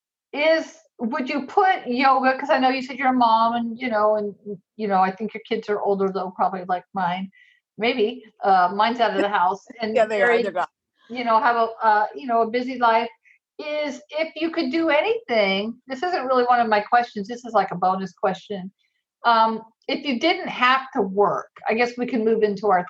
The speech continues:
Speaker 1: three questions. Like, if you didn't have to work the corporate job and you could just make money doing what you love, what would you be doing? Would it be yoga or would it be something else?
Speaker 2: Oh, no, I would definitely do yoga.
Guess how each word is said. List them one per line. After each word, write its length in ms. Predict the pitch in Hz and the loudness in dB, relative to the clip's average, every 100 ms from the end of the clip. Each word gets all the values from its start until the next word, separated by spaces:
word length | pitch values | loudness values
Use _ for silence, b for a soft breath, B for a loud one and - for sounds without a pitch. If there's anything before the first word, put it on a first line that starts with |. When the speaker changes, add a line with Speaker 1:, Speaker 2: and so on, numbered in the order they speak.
| - | -4
Speaker 1:
three 160 | 185 | -6
questions. 580 | 175 - 175 - - - | -4 -4 -4 -4 -16 -14
Like, 200 | 196 202 | -8 -6
if 100 | 247 | -4
you 200 | 269 254 | -4 -4
didn't 340 | 311 339 330 208 | -4 -4 -6 -10
have 380 | - 214 254 - - | -4 0 0 0 0
to 80 | 208 | 0
work 500 | 196 196 190 160 - - _ _ _ _ - | 2 2 2 2 -2 -8 _ _ _ _ -6
the 100 | 233 | -4
corporate 560 | - 262 247 202 - | 4 4 4 -4 -4
job 280 | - 143 120 - - - _ - | -2 -2 -2 -8 -10 -10 _ -2
and 200 | 240 247 | 0 0
you 120 | 294 | -4
could 200 | - 254 | -6 -6
just 220 | 277 262 | -8 -4
make 260 | 254 240 247 | 0 0 2
money 540 | 247 233 233 233 233 - 196 | 0 2 -2 -4 -8 -10 -8
doing 560 | 196 247 240 233 226 226 _ _ _ _ _ _ | -2 -2 -2 -4 -4 -8 _ _ _ _ _ _
what 380 | 220 226 254 208 | -2 2 2 2
you 140 | 202 | 2
love, 540 | 202 214 247 175 156 156 190 214 | 4 6 6 4 0 -2 -12 0
what 260 | 247 - | 0 0
would 200 | 254 214 | -4 -6
you 120 | 233 | -8
be 140 | 208 202 | -6 -6
doing? 320 | 240 247 190 | -6 -6 -6
Would 140 | 190 | -2
it 100 | 196 | -2
be 80 | 208 208 | -2 0
yoga 320 | 220 247 392 | 0 0 0
or 200 | 381 240 | 0 -2
would 100 | 233 | -6
it 100 | 226 | -10
be 100 | 233 | -10
something 320 | - 247 240 | -8 -6 -2
else? 380 | 202 - _ _ _ _ _ _ _ | -2 -4 _ _ _ _ _ _ _
Speaker 2:
Oh, 160 | 349 403 | 2 4
no, 160 | 349 285 | 2 4
I 100 | 285 | 2
would 180 | 370 233 | 0 0
definitely 640 | 233 233 262 208 156 180 | 0 0 -6 -10 -10 -12
do 160 | 175 165 | -10 -12
yoga. 680 | 139 139 135 135 113 92 | -6 -6 -6 -8 -10 -10